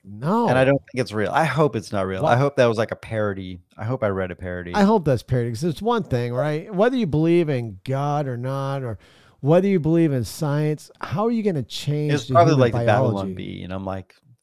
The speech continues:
Speaker 2: thinking it was a real something.
Speaker 1: Yeah, man. What's, what's not? Um,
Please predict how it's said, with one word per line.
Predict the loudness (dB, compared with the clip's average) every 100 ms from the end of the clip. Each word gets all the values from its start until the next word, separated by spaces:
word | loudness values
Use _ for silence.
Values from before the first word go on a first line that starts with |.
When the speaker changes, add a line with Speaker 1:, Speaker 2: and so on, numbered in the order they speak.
| -12
Speaker 2:
thinking | -12 -10 -12
it | -10
was | -8 -8
a |
real | -8 -8 -8 -10 -14 _ _ _
something. | -16 -16 -16 -18 -18 -20 _ -10
Speaker 1:
Yeah, | -8 -8
man. | -12 -14 -8
What's, | -10 -10
what's | -10 -10 -10 -10
not? | -6 -6 -8 -12 _ _ _ _ -8
Um, | -4 -2 -4 -6